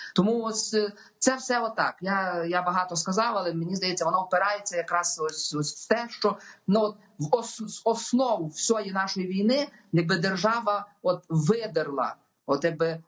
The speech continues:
висмикнула вільного громадянина. Тому що це вільний громадянин її захистив. Тому що коли ви, дебіли, сиділи шашликами, блін, в своїх бункерах по три дні і зуби чистили, розумієте, знаєте,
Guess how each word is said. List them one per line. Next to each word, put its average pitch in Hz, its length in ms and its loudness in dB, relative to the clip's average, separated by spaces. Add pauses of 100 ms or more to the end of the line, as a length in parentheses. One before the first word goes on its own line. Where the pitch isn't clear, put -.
висмикнула 170 1000 0
вільного 214 380 0
громадянина. 170 640 -4 (180)
Тому 208 140 4
що 240 120 4
це 247 300 0
вільний 226 320 -2
громадянин 170 580 0
її 165 200 0
захистив. 151 600 0 (1120)
Тому 214 160 2
що 226 120 0
коли 240 260 0
ви, 226 240 0
дебіли, 214 500 -2
сиділи 185 440 0
шашликами, 185 680 0
блін, 160 180 2 (140)
в - 60 -6
своїх 190 320 2
бункерах 285 520 0
по 156 80 -2
три 147 240 -2
дні 110 260 -2 (680)
і 226 120 4
зуби 196 320 -2
чистили, 175 420 0
розумієте, 156 460 0
знаєте, 151 380 2